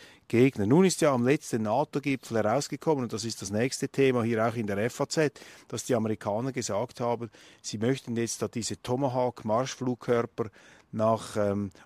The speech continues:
Europa bringen, also hier wieder aufrüsten, wie im Kalten Krieg etwas. Gleichzeitig haben wir einen ungarischen Ministerpräsidenten,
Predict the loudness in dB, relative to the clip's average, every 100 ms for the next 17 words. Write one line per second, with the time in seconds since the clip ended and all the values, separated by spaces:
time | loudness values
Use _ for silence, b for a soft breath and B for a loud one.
0 | -8 -2 2 2 2 -2 2 0 2 0
1 | -2 B B -10 -6 -6 -2 -2 -2 -6
2 | -4 -2 -2 0 -2 -2 -6 -4 -2 -2
3 | -2 -2 -2 -4 -12 -6 -4 -2 -4 -4
4 | -2 -2 -2 -2 -2 2 0 0 0 0
5 | 0 0 2 2 0 0 2 2 4 0
6 | -2 -2 -2 -4 -6 -4 -4 -2 -2 -2
7 | -4